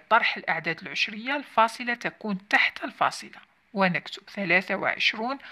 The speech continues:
فاصل خمسة وعشرون. لا يوجد رقم هنا، معناتها صفر، لا يوجد رقم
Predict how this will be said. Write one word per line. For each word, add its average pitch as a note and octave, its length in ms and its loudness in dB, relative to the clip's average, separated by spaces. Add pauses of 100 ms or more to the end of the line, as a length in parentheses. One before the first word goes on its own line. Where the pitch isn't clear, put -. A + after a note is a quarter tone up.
(180)
فاصل G3 580 2 (260)
خمسة - 500 -6
وعشرون. G#3 520 -2 (1800)
لا F3+ 140 4
يوجد E3+ 380 -2
رقم E3+ 220 -4
هنا، F#3 280 -2
معناتها D#3 400 -4
صفر، A#3 300 -10
لا A3 180 -6
يوجد F#3+ 300 -6
رقم F3 240 -8